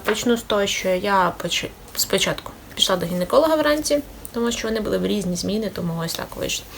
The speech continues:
Думала, що вона мене буде, буде дивитися на кріслі, але ні. Е, вона просто поміряла висоту стояння матки, обхват живота,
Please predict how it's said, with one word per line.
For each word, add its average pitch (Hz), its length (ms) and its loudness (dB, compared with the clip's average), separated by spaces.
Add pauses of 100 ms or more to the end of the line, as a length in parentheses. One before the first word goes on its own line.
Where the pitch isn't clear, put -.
(360)
Думала, 220 260 0
що 196 160 -2
вона 190 120 2
мене 185 160 0
буде, 180 240 2
буде 185 480 2
дивитися 180 460 0
на 180 100 0
кріслі, - 480 0
але 180 160 0
ні. 302 260 2 (380)
Е, 214 320 2
вона 202 180 2
просто 185 280 -2
поміряла 175 1040 -2
висоту 180 300 -6
стояння 185 420 2
матки, 320 560 -2 (560)
обхват 180 400 -2
живота, 214 380 0